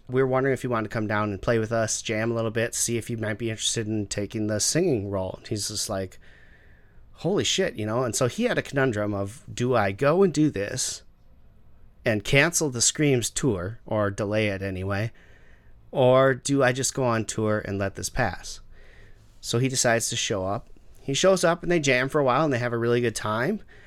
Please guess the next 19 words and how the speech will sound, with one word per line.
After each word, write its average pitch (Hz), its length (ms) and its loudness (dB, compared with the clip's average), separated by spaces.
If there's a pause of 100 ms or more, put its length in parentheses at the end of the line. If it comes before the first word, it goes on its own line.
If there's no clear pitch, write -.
(340)
And 131 640 2 (800)
they 117 140 0
call 110 320 0
him 135 140 0
later 147 260 0
and 165 120 -2
say, 120 280 0 (580)
"No, 123 300 2 (400)
you 113 140 -4
know, 110 80 -2
we 117 140 2
had 120 140 2
one 123 140 4
other 127 160 0
guy 131 300 4
that 127 120 -4
we 117 140 0
in-, 123 120 -2 (220)
auditioned. 139 580 2